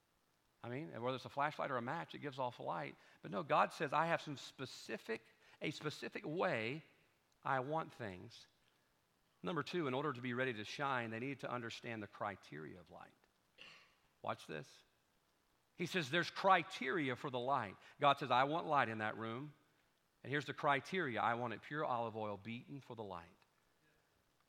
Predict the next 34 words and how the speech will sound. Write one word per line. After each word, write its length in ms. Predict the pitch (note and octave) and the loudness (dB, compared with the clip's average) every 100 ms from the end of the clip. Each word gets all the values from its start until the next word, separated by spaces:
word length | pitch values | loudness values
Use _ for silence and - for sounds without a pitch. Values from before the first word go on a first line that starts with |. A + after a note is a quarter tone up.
| _ _ | _ _
Very 260 | B2 B2+ A#2+ | 0 0 2
interesting 320 | A#2 A2+ A2 | -2 -6 -10
study. 300 | - B2+ G2+ | -4 -2 -2
We 40 | G2+ | -2
don't 120 | G#2+ | -6
have 120 | G#2+ | -6
time 280 | - G#2 F#2+ | -6 -6 -6
to 60 | |
get 120 | F#2+ G2+ | -8 -10
into 240 | F2+ G2 | -10 -12
it 100 | - - - | -16 -10 -4
all 220 | A2+ G#2+ | -2 -2
today. 440 | - F2+ F#2+ G2+ - _ _ - - _ | -6 -10 -10 -12 -18 _ _ -20 -20 _
You 80 | A#3+ | -2
know, 40 | |
all 320 | - D#3+ E3 - | 2 4 4 4
olive 320 | C#3+ C3 C#3+ | 4 4 2
oil 240 | B2 B2 A#2+ | 0 -2 -2
is 80 | |
not 120 | A2+ A2 | -6 -8
the 100 | G#2+ | -10
same. 260 | A2 G#2 G2+ _ _ _ _ _ _ _ _ _ _ _ _ _ _ _ G3 | -10 -12 -14 _ _ _ _ _ _ _ _ _ _ _ _ _ _ _ -6
My 140 | B2+ | 0
wife 280 | B2+ C#3+ C#3 - - | 6 6 6 0 -8
gets 100 | B2+ | -6
this 160 | - B2 | -6 -4
olive 300 | B2 B2+ A2+ | 0 0 0
oil 180 | A#2 A2 | -2 -2
from 120 | A2+ | -4
this 100 | G#2+ | -8
place 280 | - A#2+ - | -6 -8 -6
over 280 | A#2 G#2+ A2+ | -6 -6 -6
in, 260 | G#2+ G2+ | -6 -8
uh, 160 | G2 | -8